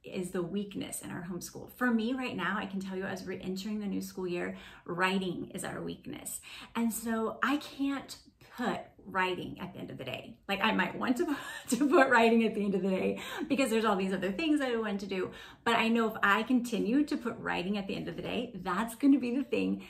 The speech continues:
that never happens. So really, you have to kind of live out your priorities. And so if you say, like, "My kid needs to get better at writing," then that should probably be your first block of time when you start thinking about the, the,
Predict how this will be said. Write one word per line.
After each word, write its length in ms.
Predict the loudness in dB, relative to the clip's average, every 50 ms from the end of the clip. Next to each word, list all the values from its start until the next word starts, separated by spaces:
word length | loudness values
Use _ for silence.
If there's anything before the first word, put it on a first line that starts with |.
| -18 -18 -12 -4
that 260 | -2 0 0 2 0
never 260 | 0 -2 -2 -4 -4
happens. 540 | -4 -4 -6 -6 -6 -10 -12 -12 -14 -16 -14 -12
So 580 | -12 -4 2 6 8 8 8 8 6 2 0 -2 -8 -16 _ _ _ _ _ _ _ _ _ _ _ _ _ _ _ _ -16 -16 -14 -10 -4
really, 240 | -2 0 0 2 2
you 120 | 0 0
have 280 | 0 0 -2 -2 -2 -6
to 100 | -8 -10
kind 300 | -6 -4 -4 -2 -2 -4
of 120 | -6 -6
live 280 | -4 -2 0 0 0 0
out 240 | 0 -2 -2 -2
your 100 | -6 -8
priorities. 720 | -8 -8 -8 -8 -6 -6 -6 -8 -10 -12 -12 -12 -12 -12 -6 -6
And 140 | -6 -4 -2
so 100 | -4 -4
if 80 | -4 -4
you 120 | -6 -8
say, 400 | -8 -6 -4 -2 -2 0 0 -2
like, 140 | -2 -4 -4
"My 140 | -6 -8 -8
kid 380 | -8 -4 -4 -2 -2 -2 -6 -8 -14 -18 -20 -12 _
needs 340 | -4 0 2 2 2 2 0
to 60 | 0
get 120 | 0 0 0
better 240 | 0 -2 -2 -4 -6
at 80 | -6
writing," 480 | -8 -10 -8 -6 -6 -4 -4 -6 -8 -10 -14 -18 -20 _
then 120 | -10 -6 -4
that 220 | -4 -4 -6 -6
should 200 | -6 -6 -6 -6
probably 300 | -4 -6 -4 -2 -2 -2
be 100 | -2 -2
your 180 | -2 -2 -2 -4
first 680 | -6 -8 -4 -4 -4 -4 -6 -8 -10 -12 -12 -14 -16 -16 -16
block 340 | -10 -6 -4 -4 -4 -4 -6
of 100 | -10 -12
time 220 | -12 -10 -8 -8 -6
when 120 | -6 -6
you 60 | -6
start 340 | -8 -6 -6 -6 -6 -6 -6
thinking 300 | -8 -8 -6 -6 -8 -8
about 340 | -8 -8 -8 -8 -8 -10 -10 -14 -20 -20 -20 -12 _
the, 200 | -6 -6 -6 -6 -12 -14 _ -10
the, 200 | -6 -6 -6